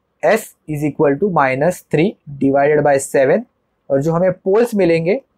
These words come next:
वो दो poles मिलेंगे, S is equal to zero पे यानी कि ओरिजिन पे मिलेगा और S is equal to minus one, टोटल दो poles हमें मिलेंगे। तो option देखते हैं, one pole at origin, one pole at minus one and one zero at minus three by seven। तो option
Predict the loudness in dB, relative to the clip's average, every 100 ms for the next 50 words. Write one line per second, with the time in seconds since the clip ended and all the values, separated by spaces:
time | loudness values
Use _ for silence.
0 | -6 -2 -2 0 -2 -2 -2 -2 0 -2
1 | -4 _ _ _ _ _ -4 -2 0 -2
2 | -2 -2 -2 -2 -2 0 0 2 2 0
3 | 0 0 0 0 -2 -6 -4 -2 -2 -2
4 | 0 0 -2 -4 -4 -2 0 0 -2 -2
5 | -4 -2 -2 -4 _ -14 -6 -2 0 0
6 | 0 -2 -2 -4 -2 -2 -2 -2 -6 _
7 | 0 2 2 0 0 0 0 0 0 -4
8 | _ _ -10 -2 0 0 0 0 0 -2
9 | -2 0 2 0 0 0 -2 0 0 0
10 | 0 -2 0 -2 -2 -2 -2 -4 -4 -4
11 | -4 -8 -2 -2 -2 -2 0 0 0 -2
12 | -2 -4 -2 -2 0 0 0 -2 -2 -2
13 | -2 -4 -6